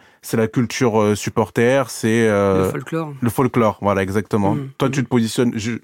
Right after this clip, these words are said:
Speaker 1: j'imagine déjà, mais je veux
Speaker 2: Ouais.
Speaker 1: t'entendre le dire, mais tu te positionnes plutôt du côté de la ministre, c'est ça ?
Speaker 2: Ouais, ouais, bien sûr,
Speaker 1: Ouais.
Speaker 2: totalement. Là, on a été, euh, très
Speaker 1: Mais,
Speaker 2: agréable. Ouais,
Speaker 1: mais
Speaker 2: vas-y.
Speaker 1: qu'est-ce que tu réponds, du coup, aux supporters
Speaker 2: Oui, bah,
Speaker 1: qui,
Speaker 2: ouais.
Speaker 1: qui, qui disent
Speaker 2: Mhm.
Speaker 1: ça ?
Speaker 2: Oui, bah, euh,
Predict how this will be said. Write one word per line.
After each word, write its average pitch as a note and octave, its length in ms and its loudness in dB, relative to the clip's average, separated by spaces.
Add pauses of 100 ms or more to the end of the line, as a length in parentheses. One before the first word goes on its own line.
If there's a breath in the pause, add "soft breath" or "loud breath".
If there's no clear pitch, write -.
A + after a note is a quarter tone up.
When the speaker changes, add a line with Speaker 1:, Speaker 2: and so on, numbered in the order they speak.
(120)
Speaker 1:
j'imagine G#2 360 -2
déjà, D3+ 160 2
mais G#2+ 200 2
je G#2 80 -4
veux G#2 80 2
Speaker 2:
Ouais. F3+ 80 4
Speaker 1:
t'entendre A2 180 0
le A#2 100 4
dire, D#3 240 2
mais A#2 80 -2 (400 loud breath)
tu A#2+ 120 -2
te - 40 -6
positionnes B2+ 320 2
plutôt C3 160 4
du A#2+ 120 -2
côté B2+ 160 4
de A#2+ 40 4
la A#2+ 60 4
ministre, C3+ 300 2
c'est B2 80 0
ça ? A2+ 280 -2 (120)
Speaker 2:
Ouais, F3 160 4
ouais, F3+ 140 4
bien C#3 140 -2
sûr, - 240 -10 (140)
Speaker 1:
Ouais. - 60 -8
Speaker 2:
totalement. D3+ 500 2
Là, C3 140 0
on B2+ 100 0
a C3 60 -2
été, C3+ 320 -6
euh, C3 80 -6 (520 loud breath)
très - 160 0
Speaker 1:
Mais, C#3+ 100 2
Speaker 2:
agréable. C#3+ 260 0
Ouais, - 80 -6
Speaker 1:
mais E3 220 -2
Speaker 2:
vas-y. C#3 80 2
Speaker 1:
qu'est-ce D#3+ 140 2
que F#3 40 2
tu C#3 160 2
réponds, C#3 320 2
du A#2+ 120 2
coup, C3 120 0
aux B2 260 2
supporters A3+ 520 2
Speaker 2:
Oui, - 20 -8
bah, - 40 -8
Speaker 1:
qui, A3+ 160 2
Speaker 2:
ouais. G#3+ 60 0
Speaker 1:
qui, A3+ 140 -2
qui A3 160 -4
disent D3 160 2
Speaker 2:
Mhm. A#3+ 40 -4
Speaker 1:
ça ? A#2+ 180 0 (600 loud breath)
Speaker 2:
Oui, A3+ 220 4
bah, D#3 80 -2 (160)
euh, B2 380 -6